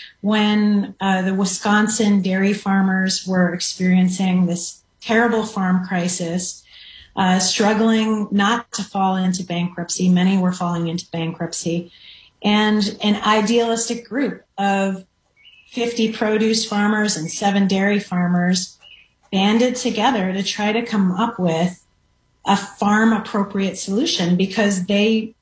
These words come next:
found that the federal government was not going to be coming to their aid. So this is where cooperating made more sense. And they formed an organic value-added cooperative to save the family farm.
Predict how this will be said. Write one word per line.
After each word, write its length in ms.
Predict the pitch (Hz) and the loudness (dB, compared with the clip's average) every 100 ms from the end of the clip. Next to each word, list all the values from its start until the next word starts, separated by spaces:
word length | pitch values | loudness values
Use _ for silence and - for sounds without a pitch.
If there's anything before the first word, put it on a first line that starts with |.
| _ _ | _ _
found 380 | 214 214 220 202 | -2 0 2 2
that 120 | 180 | 0
the 60 | 180 | -4
federal 360 | - 196 190 | -2 0 0
government 420 | 190 190 196 185 175 | 0 0 2 0 -2
was 240 | - 185 180 | -2 0 4
not 440 | 180 180 185 180 | 4 4 2 -2
going 220 | 185 175 | -2 -2
to 60 | 165 | -2
be 120 | 156 | -4
coming 340 | 160 180 165 156 | -4 -4 -2 -4
to 140 | 165 | -4
their 200 | 160 156 | -4 -4
aid. 320 | 156 151 139 - _ - - - - | -6 -8 -10 -16 _ -18 -16 -18 -14
So 680 | - 220 196 196 190 185 185 - - _ | -6 -2 0 0 0 -2 -6 -16 -20 _
this 180 | 208 214 | -4 0
is 160 | 240 196 | 0 0
where 280 | 202 196 - | 0 -2 -4
cooperating 1000 | 202 190 190 196 185 175 175 175 180 180 | -2 0 0 0 0 0 0 0 -2 -2
made 320 | 196 190 175 175 | 0 2 2 0
more 240 | 175 170 | -4 -4
sense. 560 | - 151 156 - - - _ _ _ _ _ _ - | -6 -6 -6 -8 -10 -14 _ _ _ _ _ _ -2
And 200 | 180 185 | 4 4
they 140 | 190 | 4
formed 540 | 190 - 196 202 202 202 - - - - - _ _ | 0 -2 0 2 2 -2 -8 -20 -20 -20 -20 _ _
an 140 | 185 | 0
organic 840 | 180 185 185 185 185 220 240 240 - | 2 2 0 2 2 4 2 -2 -10
value-added 840 | 202 180 175 190 202 196 196 196 190 | -12 -4 0 2 2 2 2 0 -2
cooperative 560 | - 185 185 170 160 160 | -4 -4 -2 -4 -4 -4
to 120 | - | -4
save 540 | - - 180 185 190 | -2 -2 2 2 2
the 60 | 196 | 0
family 440 | 185 185 175 180 | 0 2 2 2
farm. 520 | 180 196 214 175 147 | 0 2 2 2 -4